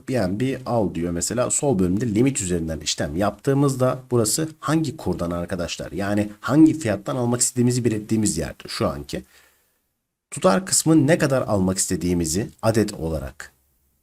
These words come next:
belirtildiği yerdir. Toplam kısmı ise bunun için ne kadar ödeyeceğimizi gösteren yerdir.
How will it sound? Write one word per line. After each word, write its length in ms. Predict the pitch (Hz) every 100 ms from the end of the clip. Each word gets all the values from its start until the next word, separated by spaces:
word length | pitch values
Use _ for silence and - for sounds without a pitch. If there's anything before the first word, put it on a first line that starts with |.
| _ _ _
belirtildiği 560 | 117 95 90 90 85 85
yerdir. 440 | 85 67 71 - -
Toplam 420 | - - 180 180
kısmı 260 | - - 107
ise 280 | - 147 123
bunun 180 | 165
için 320 | 139 107 127 104
ne 120 | 123
kadar 280 | 135 135 -
ödeyeceğimizi 760 | 95 101 98 98 92 87 123 67 -
gösteren 520 | 95 - 80 92 120 131
yerdir. 500 | 85 90 - - -